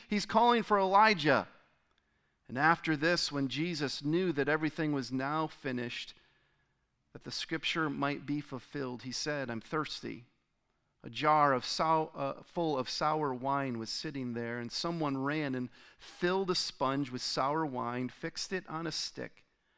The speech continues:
offered him a drink, and said, "Let's see if Elijah comes to take him down." And when Jesus had received the sour wine, he said, "It is finished." And then bowing his head,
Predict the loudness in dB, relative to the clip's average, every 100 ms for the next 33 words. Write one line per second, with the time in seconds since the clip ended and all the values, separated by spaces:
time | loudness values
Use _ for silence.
0 | _ _ _ _ 2 2 2 -2 0 0
1 | -2 -2 -4 -4 -6 -6 -6 -6 -6 -10
2 | -14 _ _ _ _ _ 0 0 2 -4
3 | -2 -2 0 0 -2 -4 -6 -6 0 0
4 | 0 -2 -2 -2 -6 _ _ _ _ _
5 | _ _ _ -6 -2 -2 -2 -6 -10 -8
6 | -6 -6 -6 -8 -8 -10 -12 -16 -20 _
7 | _ _ _ _ _ _ _ -8 -6 -2
8 | -2 0 0 -2 -2 -2 -2 -2 -2 -4
9 | -6 -8 -6 -2 -2 -2 -6 -6 -8 -6
10 | -8 -8 -6 -4 -2 -4 -4 -8 -16 _
11 | _ _ _ _ _ _ _ -4 -2 -2
12 | -4 -6 -8 -10 -12 -14 -18 _ _ _
13 | _ _ _ -6 -2 0 2 2 2 2
14 | 0 -2 -2 -2 -2 -6